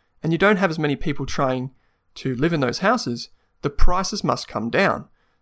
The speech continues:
So you have this, what we call an equilibrium. So we have a lot of houses and we have fewer people wanting to stay, fewer renters. That would mean that the renter has the bargaining power and can drive prices lower.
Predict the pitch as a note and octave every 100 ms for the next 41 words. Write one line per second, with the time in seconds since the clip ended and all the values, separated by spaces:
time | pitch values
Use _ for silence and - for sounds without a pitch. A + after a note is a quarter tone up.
0 | _ - B2+ C3 C#3 B2+ A#2+ - C3 A#2
1 | - B2 A#2 C#3+ - A#3 B3+ - - -
2 | _ - - - - A#2+ D#3 D3 C3+ B2+
3 | C3+ G#3 E3 D3 B2 E3 C4 - - _
4 | _ B2+ C#3 C#3+ B2 - A3+ F#3+ C3+ A#2+
5 | - D3+ C3+ B2+ B2 B2 - - G3 C#3
6 | - A3 B2+ F3+ A3+ - - - _ _
7 | _ _ _ _ E3+ F#3 A3+ F#3 C3 C3
8 | C3 B2+ D#3 F#3+ A#2+ B2+ - _ _ _
9 | - C#3+ - A#2+ D3 E3+ C#3+ B2+ A#2 B2
10 | C3 F3 D3 C3+ B2+ C3 C3+ - G3+ A3+
11 | - D#3+ A3 -